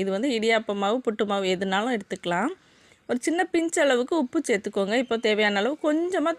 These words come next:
தண்ணி ஊற்றி மிக்ஸ் பண்ணி விட்டு பிடிக்கிற அளவுக்கு நல்லா மிக்ஸ் பண்ணி வச்சுருங்க. இப்போது கொழுக்கட்டை பிடிச்சிக்கலாம். கையிலே நல்லா பிடிச்சிட்டு இட்லி சட்டியில் ஆவியில் வேக வச்சு எடுத்துக்கலாம்.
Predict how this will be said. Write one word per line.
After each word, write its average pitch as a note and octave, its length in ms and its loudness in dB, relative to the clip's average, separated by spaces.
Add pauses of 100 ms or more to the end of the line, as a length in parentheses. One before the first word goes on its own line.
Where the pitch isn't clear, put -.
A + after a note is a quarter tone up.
தண்ணி A#3 260 2 (320)
ஊற்றி G3+ 280 0 (640)
மிக்ஸ் C#4 340 -2
பண்ணி C4 180 4
விட்டு A3 260 0 (180)
பிடிக்கிற D#4+ 440 2
அளவுக்கு G#3+ 420 2
நல்லா A#3+ 300 2
மிக்ஸ் A#3 300 -2
பண்ணி A3+ 200 0
வச்சுருங்க. F#3 400 -2 (140)
இப்போது B3 380 0 (520)
கொழுக்கட்டை D4+ 460 2 (460)
பிடிச்சிக்கலாம். A#3 640 2 (680)
கையிலே D4 400 2
நல்லா C4 240 2 (100)
பிடிச்சிட்டு A#3+ 400 -2 (100)
இட்லி F4+ 300 0
சட்டியில் A3 340 0 (840)
ஆவியில் E4 420 2
வேக B3+ 160 4 (100)
வச்சு C4 220 -2
எடுத்துக்கலாம். G3+ 640 2